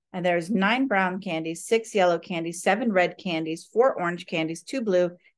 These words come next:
two greens. So we're gonna s-, randomly select a candy. But every single candy in the bag has the same probability of being chosen.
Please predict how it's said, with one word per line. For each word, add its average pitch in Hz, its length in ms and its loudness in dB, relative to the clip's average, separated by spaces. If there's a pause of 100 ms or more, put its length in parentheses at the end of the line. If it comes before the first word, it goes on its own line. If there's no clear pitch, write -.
(120)
two 202 180 0
greens. 170 580 -6 (440)
So 165 180 0
we're 165 140 2
gonna 233 160 2
s-, - 240 -4
randomly 220 500 0
select 185 480 -2
a - 60 -8
candy. 160 580 -6 (360)
But - 140 -10
every 294 280 2
single 277 320 0
candy 214 440 0
in 190 120 0
the 185 80 0
bag 165 440 0
has 165 200 -8
the 160 100 -8
same 208 400 0
probability 170 760 0
of - 200 -8
being 156 300 -4
chosen. 117 640 -6